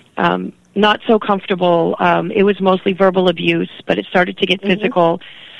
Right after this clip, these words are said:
Speaker 1: And then when I had my son, um, that was really the thing for me, is I didn't want him to experience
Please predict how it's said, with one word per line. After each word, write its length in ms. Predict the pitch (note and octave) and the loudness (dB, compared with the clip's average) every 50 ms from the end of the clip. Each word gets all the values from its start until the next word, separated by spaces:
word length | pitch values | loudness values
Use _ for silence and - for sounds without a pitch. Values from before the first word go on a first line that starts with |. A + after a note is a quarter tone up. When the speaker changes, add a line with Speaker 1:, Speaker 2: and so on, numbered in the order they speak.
| - _ - | -16 _ -4
Speaker 1:
And 120 | G3+ G#3+ | -2 0
then 100 | A3+ A3+ | 0 2
when 100 | A3+ A3 | 2 2
I 80 | G#3 G#3 | 2 2
had 200 | G3+ G#3 G3+ F#3 | 2 2 0 0
my 200 | F3+ E3 F3 - - - - | -2 -4 -4 -4 -10 -6 -2
son, 400 | G3 F#3 F3 E3+ - - F3 G#3 _ _ - | -2 0 0 -2 -2 -4 -8 -12 _ _ -6
um, 280 | - G3 F3+ F3 F3 E3+ - | -2 0 0 0 0 0 0
that 180 | F#3 F3+ - | 0 0 0
was 140 | G3 F#3 - | -2 -4 -4
really 500 | F3+ F#3 G3 F#3+ F#3 F3+ F3+ F3+ F3+ E3+ - - - _ - | 0 2 2 2 2 2 0 -2 -4 -8 -12 -20 -20 _ -6
the 100 | - E3+ | -6 -6
thing 220 | - - A3 G3+ G3 | -2 -2 -2 -2 -2
for 180 | - - G3+ | -2 -2 -2
me, 220 | F3+ F#3 F3+ F3 F3 | 0 2 2 2 2
is 60 | E3 | 0
I 100 | F3+ E3+ | 0 0
didn't 180 | F3 F#3 F#3 G3 | 0 0 0 0
want 160 | F3 - G#3 | -2 -2 -2
him 180 | E3+ F#3 F#3 F3 | -2 -4 -4 -2
to 120 | - F#3+ | 0 0
experience 600 | E3 - - - - F#3 E3+ E3 E3 D#3+ F3 F3+ | 0 -2 -4 -8 -4 -2 0 0 0 0 -2 -4